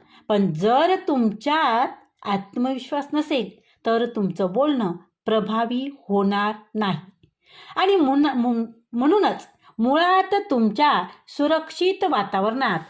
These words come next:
बोलण्याचा सराव करा. तुमचे मित्र किंवा कुटुंबीय तुमच्या चुका स्वीकारतात, त्यामुळे त्यांच्यासमोर बोलताना तुम्हाला त्रास होणार नाही. ही गोष्ट खूप प्रेरणादायी आहे. अभिनेते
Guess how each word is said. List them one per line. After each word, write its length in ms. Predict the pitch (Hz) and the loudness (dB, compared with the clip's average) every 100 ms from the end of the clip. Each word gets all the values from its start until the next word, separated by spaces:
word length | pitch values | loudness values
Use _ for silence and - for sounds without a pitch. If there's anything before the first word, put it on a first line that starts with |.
| - - | -16 -2
बोलण्याचा 720 | 202 214 214 220 220 240 247 | 2 4 4 0 -2 0 -2
सराव 640 | 240 - 214 190 190 226 | -2 -8 -2 0 2 0
करा. 260 | 247 180 160 - _ _ - _ - | -2 -8 -8 -12 _ _ -20 _ -4
तुमचे 280 | 190 185 | -2 0
मित्र 600 | 196 220 226 - 180 175 170 | 0 0 -4 -6 -4 -4 -6
किंवा 220 | 202 240 254 | -6 -4 -4
कुटुंबीय 680 | - 226 285 254 196 190 170 160 - - - | -6 -8 -4 -2 0 0 -2 -6 -12 -20 -6
तुमच्या 320 | 285 294 381 370 | -2 0 2 0
चुका 500 | 370 359 392 440 415 | 0 0 2 2 0
स्वीकारतात, 640 | - 320 339 415 - 180 151 _ _ _ _ - | -2 -4 0 -2 -2 -6 -8 _ _ _ _ -4
त्यामुळे 420 | 196 220 320 262 | -2 0 0 0
त्यांच्यासमोर 920 | 208 202 190 185 302 311 320 320 262 196 - _ - _ _ _ | -2 -2 0 0 -2 -2 0 2 2 -2 -8 _ -20 _ _ _
बोलताना 580 | 240 320 392 403 381 392 | -2 2 2 2 0 0
तुम्हाला 340 | 392 359 370 | 0 -2 -2
त्रास 340 | 370 349 294 320 | -2 0 -2 0
होणार 260 | 294 214 180 | -2 0 0
नाही. 220 | 160 151 _ _ | -2 -6 _ _
ही 140 | - | -8
गोष्ट 300 | 185 196 190 196 - | -4 -6 -4 -8 -8
खूप 420 | - 269 302 302 | -4 -2 0 -2
प्रेरणादायी 720 | 302 - 185 165 175 160 165 | -6 -2 -2 -2 -6 -6 -8
आहे. 200 | 165 147 160 _ _ _ _ _ _ _ _ _ - | -8 -10 -14 _ _ _ _ _ _ _ _ _ -10
अभिनेते 680 | - 240 302 302 - 160 - | -4 -2 0 0 -2 -6 -10